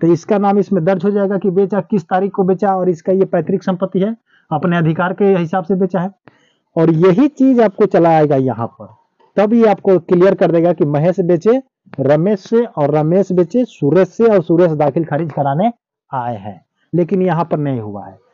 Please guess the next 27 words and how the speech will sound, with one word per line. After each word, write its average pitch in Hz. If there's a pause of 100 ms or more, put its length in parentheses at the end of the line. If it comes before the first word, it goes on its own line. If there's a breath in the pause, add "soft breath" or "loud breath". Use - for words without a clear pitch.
(220)
तो 131
बात 190
जाकर 214
के 208
यही 190
फंसती 151
है 165
कि -
जो 151
बीच 226
पार्टी 180
है 147
वो 165
दाखिल 175
खारिज 196
नहीं 226
कराया, 127 (500 soft breath)
फर्स्ट -
पार्टी 220
बेचा 226
second 233
को, 214
second 214
बेच 202
दिया 180
third 185
को, 214